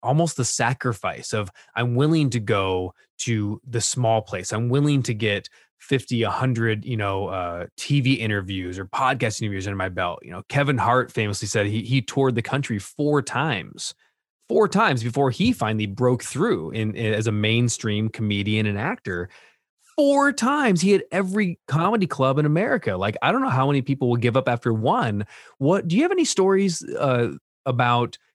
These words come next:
kind of, I don't know, banging your head against the wall or going after something and maybe the failure seeming like it's not working, but you kept at it anyway? Or have you had the other experience where maybe you're like, "You know what?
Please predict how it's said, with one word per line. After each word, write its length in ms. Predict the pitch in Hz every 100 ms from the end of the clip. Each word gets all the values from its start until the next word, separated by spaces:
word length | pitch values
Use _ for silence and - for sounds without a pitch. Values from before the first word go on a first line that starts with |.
| -
kind 140 | 135
of, 60 | 139
I 40 |
don't 60 | 190
know, 100 | 127
banging 280 | 123 135 127
your 100 | 110
head 160 | 123
against 240 | 123 127 -
the 60 |
wall 360 | 123 117 127 127
or 80 | 110
going 320 | 127 131 120
after 300 | 120 127 123
something 400 | - 123 127 123
and 120 | 117
maybe 440 | 113 117 113 107 - _ _ -
the 80 | 117
failure 540 | - 127 127 127 123
seeming 300 | - 135 131
like 160 | 120 113
it's 160 | 101
not 280 | 120 113 110
working, 460 | 113 117 113 123 120
but 100 | 120
you 120 | 117
kept 320 | - 120 -
at 140 | 117 113
it 120 | 110
anyway? 640 | 143 175 180 180 190 190 - - _ _
Or 460 | 139 143 139 135 - -
have 180 | 135 127
you 160 | 156
had 220 | 147 139
the 140 | 131 127
other 220 | 156 202
experience 580 | 147 - 107 101 98 -
where 120 | 113
maybe 320 | 117 120 120
you're 220 | 113 117
like, 240 | 120 117 127
"You 60 |
know 120 | 117 120
what? 240 | 185